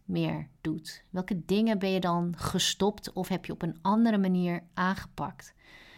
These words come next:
Soms is dat zo verhelderend om gewoon een jaar in de tijd vooruit te spoelen, alsof je daar al bent. En je terugkijkt op het jaar waarin zoveel dingen zijn veranderd, waardoor je veel meer rust ervaart,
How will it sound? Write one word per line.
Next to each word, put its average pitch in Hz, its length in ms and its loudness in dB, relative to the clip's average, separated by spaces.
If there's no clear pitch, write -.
Soms 226 420 4
is - 140 -4
dat 180 300 -4
zo 190 240 4
verhelderend 185 920 2
om 180 260 -2
gewoon 185 640 0
een 170 200 4
jaar 190 340 4
in 190 120 0
de 175 120 -2
tijd 165 360 -2
vooruit 180 760 2
te 175 100 -2
spoelen, 165 440 0
alsof 180 340 -4
je 247 80 -4
daar 202 220 2
al 185 100 0
bent. 170 440 -2
En 175 160 2
je 180 140 2
terugkijkt 233 540 0
op 190 100 -6
het 175 120 -4
jaar 190 400 2
waarin 170 360 2
zoveel 196 460 2
dingen 180 400 0
zijn 185 300 4
veranderd, 175 540 2
waardoor 175 220 -2
je 170 100 0
veel 214 160 -4
meer 185 220 4
rust 208 360 2
ervaart, 185 560 -2